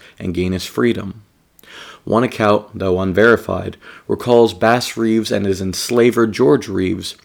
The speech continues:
had gotten into an altercation over a card game. The recollection continues with how Bass Reeves severely beat George, below fleeing to Arkansas Indian Territory and living among the Cherokee, Creeks,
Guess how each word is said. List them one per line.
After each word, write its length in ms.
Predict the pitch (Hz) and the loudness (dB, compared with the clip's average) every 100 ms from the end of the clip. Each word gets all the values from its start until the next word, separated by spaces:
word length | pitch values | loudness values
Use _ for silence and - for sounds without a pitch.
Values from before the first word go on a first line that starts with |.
| - | -8
had 160 | 101 | -4
gotten 240 | 98 107 120 | -2 0 -2
into 260 | 104 - | -4 -4
an 80 | 95 - | -8 -4
altercation 680 | 117 117 113 - 107 - 107 | -6 -6 -10 -6 -6 -4 -6
over 260 | 98 98 | -4 -4
a 40 | 87 | -4
card 400 | - 110 110 95 | -4 -2 -2 -2
game. 400 | 95 92 90 92 _ _ _ _ _ - - - - - | -8 -8 -10 -12 _ _ _ _ _ -20 -20 -20 -20 -10
The 80 | 117 | -2
recollection 600 | 127 127 120 117 107 104 | 0 0 0 -2 -2 -8
continues 560 | - 101 - 123 107 95 | -8 -10 -4 -2 -2 -4
with 100 | 90 | -8
how 160 | 98 | -8
Bass 440 | 92 104 117 110 104 | -4 0 -2 -2 -6
Reeves 420 | 104 104 98 - - - | -2 -2 -2 -8 -14 -20
severely 600 | - 107 95 113 156 143 | -6 -4 -2 0 2 2
beat 320 | 101 110 110 101 | 0 0 -4 -2
George, 540 | 104 95 92 90 - _ _ | -2 -2 -6 -10 -14 _ _
below 240 | 101 95 90 | -4 -4 -4
fleeing 500 | - - 113 123 123 | -8 -2 0 2 0
to 100 | 110 | -2
Arkansas 480 | 98 95 98 - 98 | -4 -4 -6 -4 -4
Indian 300 | 98 92 95 | -4 -4 -4
Territory 720 | 87 92 90 - 92 90 87 87 - _ | -4 -4 -4 -4 -4 -2 -4 -8 -20 _
and 200 | 101 98 | -4 2
living 260 | 113 117 | 4 4
among 300 | 113 101 101 | 0 0 0
the 100 | 104 | -2
Cherokee, 640 | 98 - 98 92 87 107 98 | -2 -2 0 0 -2 -6 -6
Creeks, 520 | - - 95 98 | -6 -2 -2 -4